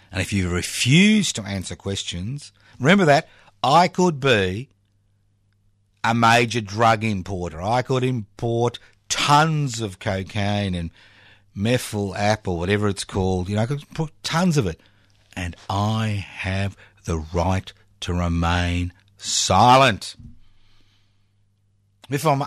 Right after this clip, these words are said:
arbitrarily, secretly detained and I refuse to answer questions, I can be jailed for up to five years for refusing to answer questions. And I can be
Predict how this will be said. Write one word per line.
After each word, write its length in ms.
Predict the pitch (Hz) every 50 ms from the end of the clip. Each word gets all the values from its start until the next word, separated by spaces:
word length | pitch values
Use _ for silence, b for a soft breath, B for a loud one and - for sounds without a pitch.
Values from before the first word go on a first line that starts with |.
| - -
arbitrarily, 840 | 123 127 139 147 143 139 147 135 - 123 120 117 120 113 107 107 - _ _ _ _
secretly 880 | - - - - - - - 160 156 147 - 165 147 139 131 123 120 113
detained 840 | 95 101 95 92 - - 123 135 123 117 107 101 101 107 107 107 -
and 240 | 107 104 98 92 - -
I 260 | 117 110 110 110 107
refuse 580 | 101 95 101 92 - - - 104 98 98 95 -
to 140 | - 92 - -
answer 320 | 90 90 85 - - 87
questions, 640 | - - 131 135 - - - 95 85 87 95 - B B B B B B B B B -
I 340 | 143 139 135 131 131 127 120
can 340 | - - - 117 104 95 87
be 160 | 92 92 90
jailed 520 | 85 - 110 101 101 98 98 98 98 95
for 200 | - - 95 92
up 220 | 92 95 - - -
to 100 | - 95
five 640 | - - - - 101 95 95 92 95 92 90 87 78
years 500 | 87 92 101 104 101 95 98 98 92 - - B B B B B
for 300 | B - - 120 107 104
refusing 760 | 107 107 107 104 - - 110 113 110 107 95 - 113 104 98
to 200 | - - 120 110
answer 400 | 90 - 101 101 98 - - 120
questions. 500 | - - 147 165 156 - - 104 85 - B B B B B
And 140 | B 143 151
I 180 | 156 175 175 160
can 360 | - - - 170 170 156 139
be 200 | 139 143 143